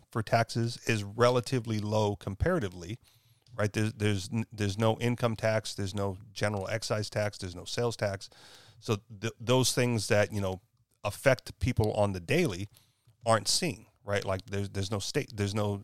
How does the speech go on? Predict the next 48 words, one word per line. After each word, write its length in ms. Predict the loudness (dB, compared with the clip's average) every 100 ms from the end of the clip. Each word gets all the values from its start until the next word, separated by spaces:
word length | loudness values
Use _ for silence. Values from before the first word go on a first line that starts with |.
| -8
there's 320 | -4 -2 -2
no 300 | 0 0 0
income 300 | 0 0 0
tax 240 | 0 0 -2
taken 260 | -4 0
out 100 | 0
of 60 | 2
my 100 | 0
paycheck. 520 | 2 0 -2 -8 -10 _ -20 -20 -20 _ 2
And, 420 | 6 6 6 2 0
you 80 |
know, 80 | 0
when 160 | 2 2
I 100 | 4
buy 260 | 4 4
a 100 | 4
ninety-nine 480 | 4 2 2 2 2
bag 240 | 2 0 0
of 80 |
chips 260 | 0 0 0
at 80 | -4
the 60 |
supermarket, 640 | -2 -2 0 -2 0 -2 -8
shit's 280 | -10 -10 -4
a 40 |
dollar, 300 | 0 2 0 0
uh, 160 | 0 0
shit's, 320 | -2 -6 -6 -4
you 120 | 0
know, 120 | 2
ninety-nine 480 | 2 2 2 2 2
cents 320 | -2 -4 -6
or 200 | -8 -8 -2
whatever 260 | 0 2
I 20 | 0
said. 240 | -6 -10 -14 _ -20 _ 0
Um, 340 | 2 2 0 -6 _ _ _ 6
but 140 | 6
it, 360 | 6 0 -4 6
but 200 | 6 6
the, 160 | -2 0
the, 260 | -2 -2 -2
the, 320 | -4 -4 -8 -14
the 320 | -8 -6 -6 -10 _ -2
tax 280 | 4 4 4
burden 380 | 4 4 4 -2
is 140 | -2
hidden 380 | 4 4 4